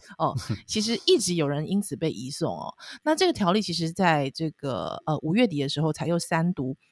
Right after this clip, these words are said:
Speaker 1: 通过延长有效期限，而且当时的国民党团其实，哎，没有异议哦。那另外一方面呢，这个林火旺确实认为人有散布假讯息的言论自由，因为在他的文章里面有特别引用到了这个哲学家米尔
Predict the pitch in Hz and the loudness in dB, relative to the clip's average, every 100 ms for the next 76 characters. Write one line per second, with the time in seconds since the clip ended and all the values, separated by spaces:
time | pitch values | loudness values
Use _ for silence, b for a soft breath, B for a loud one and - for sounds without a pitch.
0 | _ - 269 262 202 156 180 - 143 143 | _ 0 4 4 6 4 0 -2 -4 -2
1 | 151 135 - 170 - - 135 - 143 143 | -4 -2 0 0 -2 -6 -4 0 0 -2
2 | B B - 302 359 208 330 415 - 165 | B B 4 4 6 6 4 6 2 2
3 | 165 170 208 123 139 139 139 170 170 190 | 0 0 0 -2 -4 -6 -6 -6 -6 -6
4 | - 202 294 156 151 135 127 139 110 113 | -6 -6 -2 -2 -2 -2 -4 -2 -2 -2
5 | - B B B - 233 208 180 185 208 | -6 B B B 2 4 6 4 4 2
6 | 202 185 190 175 147 151 175 185 185 135 | 2 2 2 2 0 -2 0 0 0 0
7 | 160 147 - - 339 311 220 - 156 190 | 0 -2 -6 -4 0 2 2 0 0 0
8 | 170 139 127 - 165 196 339 269 120 - | 0 0 -4 -4 -2 0 2 2 0 -4
9 | 220 185 175 147 - - - 170 139 131 | -6 -4 -4 -8 -10 -10 0 0 0 -2
10 | 127 - 285 226 170 160 160 175 185 170 | -4 -2 0 0 2 2 2 4 2 0
11 | 160 127 - B B - 359 370 320 190 | -4 -4 -6 B B -4 0 2 4 4
12 | 160 180 175 143 156 - 156 151 139 147 | 2 0 -2 -4 -6 -4 -4 -4 -6 -8
13 | 143 147 127 147 160 156 147 - 156 170 | -4 -4 -4 -4 -6 -6 -6 -4 -4 0
14 | 170 180 170 208 131 | 0 0 2 2 0